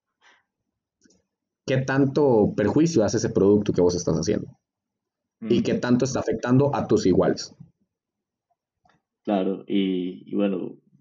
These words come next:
Speaker 2: ta-, por lo menos tal vez en comparación con la piña, el café tiene, pues, la ventaja, digamos, que se produce en varias zonas del país, bajo distintas
Speaker 1: Ujú.
Speaker 2: condiciones. Hay que, hay que averiguar, hay que profundizar un poquito más en eso.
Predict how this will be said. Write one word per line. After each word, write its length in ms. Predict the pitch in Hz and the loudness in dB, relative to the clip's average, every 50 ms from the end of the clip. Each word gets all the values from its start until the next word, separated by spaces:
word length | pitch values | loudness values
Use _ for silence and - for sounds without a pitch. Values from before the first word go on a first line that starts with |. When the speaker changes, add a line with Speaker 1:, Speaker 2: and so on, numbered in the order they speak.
| _ _ _ _ | _ _ _ _
Speaker 2:
ta-, 140 | - 85 - _ | -14 -14 -14 _
por 100 | - 104 | -4 -4
lo 60 | 104 | -4
menos 200 | 98 104 120 120 | -2 -2 -4 -4
tal 120 | - 113 107 | -4 -4 -2
vez 180 | 113 117 117 113 | -2 -2 -4 -6
en 60 | 110 | -10
comparación 480 | - 110 - 101 95 92 - - 104 104 | -10 -10 -8 -8 -8 -8 -8 -10 -12 -6
con 260 | - 113 113 113 110 | -4 -4 -4 -4 -6
la 140 | 104 104 107 | -8 -8 -6
piña, 500 | 113 113 113 110 107 104 104 - - - | -6 -6 -6 -6 -8 -10 -10 -12 -14 -20
el 60 | _ | _
café 340 | _ - - _ - - - - _ | _ -20 -20 _ -14 -14 -14 -14 _
tiene, 340 | - - 190 80 73 - _ _ _ _ _ _ _ _ _ - - _ | -14 -12 -10 -10 -12 -14 _ _ _ _ _ _ _ _ _ -20 -16 _
pues, 320 | - - - - _ _ _ _ _ _ | -12 -12 -12 -12 _ _ _ _ _ _
la 220 | 107 107 98 95 | -6 -4 -4 -4
ventaja, 440 | 101 98 101 101 101 110 110 113 113 | -6 -8 -6 -4 -4 -4 -4 -6 -6
digamos, 600 | 104 101 104 107 104 107 113 117 120 - _ _ _ _ _ | -6 -4 -4 -4 -4 -6 -6 -10 -12 -16 _ _ _ _ _
que 440 | - 107 101 101 101 101 101 101 - | -2 0 0 2 0 0 -2 -4 -8
se 160 | - - 92 | -10 -14 -16
produce 600 | 92 - - - 104 101 - - 107 101 - - | -14 -12 -10 -10 -10 -8 -8 -8 -8 -8 -8 -10
en 80 | - - | -16 -14
varias 320 | - - - - - - | -12 -10 -8 -8 -10 -10
zonas 240 | - - 107 104 104 | -10 -10 -8 -8 -8
del 160 | - - 101 | -8 -10 -10
país, 500 | - - - - 113 120 120 120 120 - | -10 -8 -6 -2 2 4 4 4 2 0
bajo 220 | - - - - - | -4 -12 -14 -14 -12
distintas 500 | - - - - _ - - - - - | -12 -14 -14 -14 _ -20 -20 -20 -8 -4
Speaker 1:
Ujú. 100 | 98 113 | 0 0
Speaker 2:
condiciones. 560 | 110 110 117 117 113 113 110 110 113 - - | 0 0 0 -2 -2 -2 -4 -8 -10 -12 -10
Hay 200 | - - - - | -10 -10 -8 -4
que, 180 | - 117 117 120 | -2 0 0 0
hay 160 | 123 117 117 | 0 -2 0
que 80 | - 151 | 0 0
averiguar, 320 | 147 139 123 117 123 131 | 2 2 2 2 2 0
hay 120 | 135 120 123 | -2 -2 -4
que 80 | 135 | -6
profundizar 480 | - - 123 - - 107 104 - 113 113 | -8 -10 -14 -12 -10 -12 -10 -4 -4 -4
un 80 | 113 | -4
poquito 260 | - 117 120 - 110 113 | -4 -6 -6 -6 -6 -6
más 180 | 113 110 107 | -6 -6 -6
en 100 | 113 113 107 | -6 -6 -4
eso. 280 | 113 113 113 113 - | -6 -6 -8 -8 -16